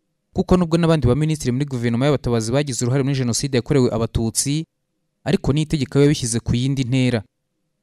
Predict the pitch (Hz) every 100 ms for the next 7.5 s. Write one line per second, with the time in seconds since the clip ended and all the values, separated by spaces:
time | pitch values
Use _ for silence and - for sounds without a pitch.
0 | - 143 196 127 113 113 117 160 131 117
1 | - 113 135 156 120 - 113 117 143 131
2 | 113 127 - 156 151 151 _ _ _ _
3 | _ - 135 147 143 135 170 180 139 127
4 | 117 117 117 143 156 131 113 - - 135
5 | 143 - - 147 147 143 123 120 147 120
6 | 127 143 - 156 143 120 139 123 - 139
7 | 120 113 117 147